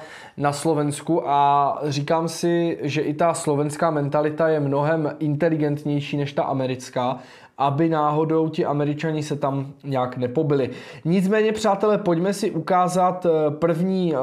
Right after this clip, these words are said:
screen, tedy foto voleb. Tady se pojďme podívat, protože, přátelé, eh, Ivan Korčok, jak vidíte na téhleté grafice foto voleb, tak, eh, Ivan Korčok měl vyhrát.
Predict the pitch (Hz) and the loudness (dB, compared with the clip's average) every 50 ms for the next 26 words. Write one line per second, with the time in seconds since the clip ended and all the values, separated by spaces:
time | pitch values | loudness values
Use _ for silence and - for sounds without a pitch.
0 | 135 135 131 - - - - 170 156 175 185 208 220 208 175 147 - 165 147 151 | 0 -2 -2 -4 -8 -6 -2 0 0 2 2 2 0 0 0 -2 0 0 0 0
1 | 156 151 151 - 151 147 165 180 165 135 139 160 190 190 170 147 - - - 139 | 0 -2 -2 -2 -2 0 0 0 0 2 2 2 4 2 2 0 -2 -2 -2 0
2 | 135 147 143 - 165 139 156 147 143 156 170 170 160 151 143 143 151 160 165 170 | 0 0 -2 -2 -2 -2 0 0 0 0 0 0 0 -2 -2 0 2 2 0 0
3 | 165 - 147 143 - 156 143 175 165 - - - 147 143 139 - 165 170 170 170 | 0 -2 -4 -2 -2 -2 -2 -2 -2 -2 0 0 0 0 2 2 2 4 4 4
4 | 165 - - - - - - - - 127 139 139 139 143 143 143 - - - - | 4 0 -4 -12 -16 -16 -18 -10 -4 0 2 2 4 4 4 2 0 -2 0 0
5 | 175 175 190 196 208 208 - - 185 214 233 - - - 185 175 165 165 - - | 2 4 4 4 2 2 2 4 4 4 4 2 2 2 4 4 4 2 0 -4
6 | 156 151 156 165 156 143 147 156 165 175 180 190 175 170 151 165 175 165 175 180 | 0 2 2 2 2 2 2 0 0 2 2 0 0 0 0 2 2 2 2 0
7 | 180 185 160 151 147 139 143 - 160 156 - 180 175 139 165 147 151 185 175 156 | 0 0 0 2 0 0 0 -2 -4 -2 -2 -2 -2 0 -2 -2 0 0 0 2
8 | 156 143 139 147 156 - - - 151 143 143 143 - 165 165 160 156 156 156 151 | 2 2 2 2 0 -2 -2 0 0 0 -2 -2 -2 0 2 2 2 2 0 -2
9 | 156 - - - - _ _ _ _ _ _ _ _ _ _ _ _ _ _ - | -4 -8 -16 -20 -20 _ _ _ _ _ _ _ _ _ _ _ _ _ _ -4
10 | 139 135 165 175 170 - 160 147 151 - 165 156 160 175 175 165 202 247 294 - | -2 0 0 0 2 0 0 -2 -2 -2 -2 0 0 0 0 0 0 -2 -2 -4
11 | 254 220 | -6 -6